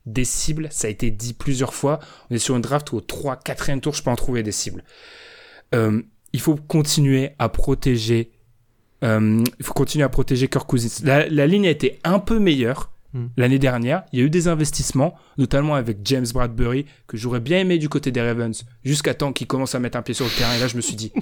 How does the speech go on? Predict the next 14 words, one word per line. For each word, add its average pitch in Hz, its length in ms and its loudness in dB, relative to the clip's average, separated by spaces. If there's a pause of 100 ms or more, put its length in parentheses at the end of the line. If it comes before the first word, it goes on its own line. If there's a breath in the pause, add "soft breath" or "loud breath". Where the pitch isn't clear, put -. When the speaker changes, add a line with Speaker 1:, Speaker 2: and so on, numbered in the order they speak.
Speaker 1:
Merci, 127 280 0
mon 127 120 0
Dieu, 135 240 -2 (100)
on 120 40 -6
l'a 113 40 -4
pas 110 140 -4
pris. » 226 220 0 (1080 loud breath)
Mais 156 480 2
il 147 100 -2
faut 156 180 2
toujours 151 380 0
adresser 131 380 2
cette - 260 -2
ligne, 135 300 2